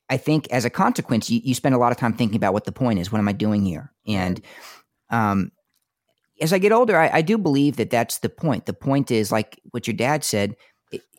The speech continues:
just collect as many moments that they can't take away from you as possible. Those beautiful, tremendous moments. You know, I think that's a big slice of the pie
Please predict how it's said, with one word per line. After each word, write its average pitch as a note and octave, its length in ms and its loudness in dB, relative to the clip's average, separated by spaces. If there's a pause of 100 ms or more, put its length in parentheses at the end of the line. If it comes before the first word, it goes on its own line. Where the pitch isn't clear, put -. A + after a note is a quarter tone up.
(160)
just - 240 -4
collect D#3+ 360 0
as B2 120 -2
many C#3 220 4
moments B2 480 2
that G#2 160 -4
they A2 100 -2
can't - 280 -4
take A#2 180 -2
away G#2 240 0
from G2+ 160 -4
you F#2 60 0
as F2+ 80 -4
possible. F#2+ 480 -4
Those F2+ 200 -4
beautiful, A2 560 -2
tremendous G#2 540 -2
moments. F#2+ 440 -2
You G2 80 0
know, A2 60 2
I F2 120 0
think C3+ 140 -2
that's C3 160 -2
a A2+ 60 0
big B2+ 360 -2
slice B2 440 -2
of G#2+ 60 -2
the F#2+ 80 -8
pie G2+ 420 -2